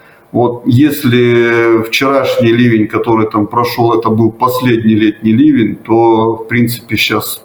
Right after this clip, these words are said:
подправим, отсыпем эти двадцать тысяч, и всё будет нормально. Если тенденция, э, по осадкам продолжится, а осадки, ещё раз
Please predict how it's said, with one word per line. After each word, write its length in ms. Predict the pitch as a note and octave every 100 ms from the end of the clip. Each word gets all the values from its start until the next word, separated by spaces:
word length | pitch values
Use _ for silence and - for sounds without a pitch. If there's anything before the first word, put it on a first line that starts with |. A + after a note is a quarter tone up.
| -
подправим, 640 | B2 B2 D#3+ F3+ E3+ D#3
отсыпем 480 | C3+ - C#3+ C#3+ B2
эти 180 | A#2+ A#2
двадцать 460 | A#2 A#2+ - A2+
тысяч, 480 | A#2 D#3+ B2 A#2 -
и 460 | - A#2+ A#2+ A#2+ A#2+
всё 260 | - C3+
будет 420 | B2+ A2 A2+ A2+ A#2
нормально. 460 | A#2 A2 G#2 G2+ - - - - - - - -
Если 420 | B2 D#3 D#3 C#3
тенденция, 1160 | C3 D#3 D3 C#3+ D3+ B2 - A#2 G#2+ G2 - - -
э, 360 | A#2 G#2+ A2 G#2+ G#2 -
по 680 | A#2+ B2 B2 A#2+ A#2+ - -
осадкам 760 | A#2 B2 C3 A2+ - G#2 - - -
продолжится, 840 | C3 C3+ D#3+ F3 A#2 A2+ - F#2+ - _ _
а 160 | A2+ A2
осадки, 460 | - D3 D3+ D3+
ещё 260 | A2+ - C3
раз 120 | B2